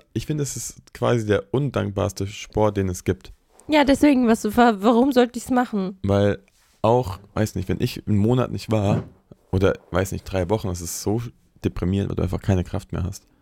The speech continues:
Speaker 2: Ja,
Speaker 1: Aber that's,
Speaker 2: deswegen
Speaker 1: that's
Speaker 2: mach ich
Speaker 1: life.
Speaker 2: keinen Sport. <laughs> Dann kann ich gar nicht erst demotiviert werden.
Speaker 1: Und dann zahl lieber deinen, deinen Beitrag. Ich hab auch ein paar Freundinnen bei mir daheim im, im, im, im,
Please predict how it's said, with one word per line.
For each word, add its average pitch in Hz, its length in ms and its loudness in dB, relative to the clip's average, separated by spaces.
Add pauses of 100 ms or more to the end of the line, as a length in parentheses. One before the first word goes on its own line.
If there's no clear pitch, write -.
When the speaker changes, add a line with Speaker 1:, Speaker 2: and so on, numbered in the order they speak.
(380)
Speaker 2:
Ja, 285 360 2
Speaker 1:
Aber 269 260 2
that's, 247 80 4
Speaker 2:
deswegen 302 360 4
Speaker 1:
that's 262 200 4
Speaker 2:
mach - 20 -2
ich 254 60 2
Speaker 1:
life. - 140 0
Speaker 2:
keinen 247 200 6
Sport. - 280 4 (360)
<laughs> 302 360 -4
Dann 208 240 -4
kann 240 200 4
ich - 120 -8
gar 202 200 2
nicht 208 160 -8
erst 208 260 0
demotiviert 190 680 -2
werden. 160 320 0 (500)
Speaker 1:
Und 87 140 -8
dann 87 120 2
zahl 87 280 0
lieber 87 200 -2
deinen, 85 260 0
deinen 85 280 0
Beitrag. 85 520 0
Ich - 60 -8
hab - 60 -4
auch 95 120 4
ein 98 40 -4
paar 95 100 0
Freundinnen 92 320 -2
bei 180 160 6
mir 95 100 0
daheim 95 320 2
im, 95 140 0
im, 85 120 -4
im, 87 300 -2
im, 87 340 -2